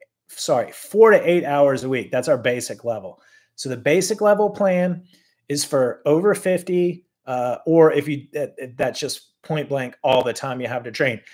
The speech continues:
One thing you can do in the Fast Cat app, you can move between basic and intermediate, intermediate back to basic. You can start off at basic, like over the winter, um, in the spring, maybe when you're on indoor training, and then you can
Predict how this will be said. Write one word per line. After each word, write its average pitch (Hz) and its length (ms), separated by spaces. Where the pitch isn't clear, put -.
One 175 200
thing 226 180
you 214 140
can 190 160
do 185 400
in 156 140
the 151 80
Fast 175 280
Cat 160 140
app, 131 180
you 190 120
can 226 180
move 185 260
between 160 340
basic 143 400
and 156 100
intermediate, 143 560
intermediate 143 480
back 123 220
to - 60
basic. 139 520
You 156 100
can 165 180
start - 460
off 165 240
at 160 140
basic, 151 480
like 123 180
over 127 220
the 113 80
winter, 143 560
um, 123 360
in 135 120
the 117 60
spring, 147 760
maybe 127 220
when 123 200
you're 113 140
on 110 300
indoor 123 320
training, 151 500
and 143 100
then 135 280
you 165 180
can 147 320